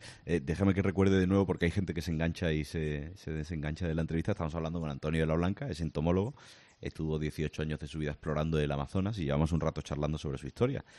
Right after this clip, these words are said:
y sobre cosas que le han pasado. Otro de los datos, o de, no sé si decir peligro, ahora me lo cuentas tú, pero otras de las cosas más interesantes de esa zona del planeta, de esa selva, es que está habitada por,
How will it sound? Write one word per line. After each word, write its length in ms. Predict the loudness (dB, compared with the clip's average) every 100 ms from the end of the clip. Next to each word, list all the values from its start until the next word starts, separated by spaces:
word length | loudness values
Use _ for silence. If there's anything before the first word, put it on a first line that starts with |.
| -18 -10
y 80 | -4
sobre 220 | -2 -2
cosas 240 | -4 -6
que 160 | -4 -2
le 80 | -2
han 100 | -4
pasado. 300 | -6 -6 -4
Otro 200 | 0 4
de 60 | 4
los 140 | 2
datos, 340 | 0 0 -2 0
o 240 | 0 0 _ _ _ _ -20 -20 -20 _ _
de, 180 | -10 -4
no 120 | -4
sé 80 | -2
si 140 | -2
decir 260 | 0 0 2
peligro, 380 | 6 6 6
ahora 160 | 2 0
me 80 | 0
lo 100 | 2
cuentas 260 | 0 -2
tú, 200 | -6 -6 -8 -14 -20 -2
pero 120 | 2
otras 160 | 4 4
de 60 |
las 100 | 4
cosas 200 | 2 0
más 120 | 4
interesantes 500 | 4 2 0 -2 -2
de 60 | -2
esa 100 | -2
zona 300 | -2 -2 0
del 260 | 2 2 0
planeta, 500 | 0 0 0 -2 -6 -10 _ _
de 220 | -12 -8
esa 180 | -6 -6
selva, 280 | -4 -2 -2
es 60 |
que 80 | -2
está 120 | -4 -2
habitada 500 | 0 0 0 0 0
por, 300 | 2 2